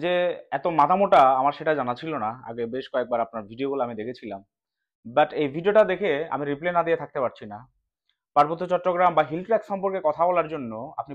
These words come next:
পরিপক্ক নন। আপনাকে আরো পরিপক্ক হইতে হবে। আর বাংলাদেশের সবাই বাঙালি, এটা আপনি পেলেন কোথায়? আপনি কি এটা জানেন যে বাংলাদেশে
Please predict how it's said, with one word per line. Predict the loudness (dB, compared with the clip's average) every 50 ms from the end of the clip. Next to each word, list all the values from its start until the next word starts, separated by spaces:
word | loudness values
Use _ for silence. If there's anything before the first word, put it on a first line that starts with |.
| -8 -6
পরিপক্ক | -6 -6 -6 -8 -10 -12 -10 -12
নন। | -12 -12 -12 -16 _ -20 -16 -16 -14
আপনাকে | -12 -10 -6 -2 0
আরো | 0 0 0 -2 -2
পরিপক্ক | -2 -2 0 -2 -4 -6 -4 -4
হইতে | -4 -4 -2 -2 -4 -4
হবে। | -4 -6 -10 -16 _ _ _ _ _ _ -4
আর | -4 -4
বাংলাদেশের | -2 0 4 4 6 6 6 6 6 6 4 2 -2 -6 -8 -2
সবাই | 2 4 6 6 4
বাঙালি, | 2 -2 -6 -6 -10 -10 -14 -16 -12
এটা | -10 -10 -4 0 2 4 4 4 2 0
আপনি | -2 -2 -4 -8 -6 -4 -4
পেলেন | -4 -4 -4 -4 -8
কোথায়? | -10 -12 -12 -16 -20 _ _ _ _ _ _ _ _ _ _ -16
আপনি | -14 -12 -8 -4
কি | -4
এটা | -2 -2 -2 -2 -2
জানেন | -2 -2 -2 -6 -8 -8
যে | -10 -8
বাংলাদেশে | -4 -2 -2 0 0 0 0 0 0 -2 -2 -2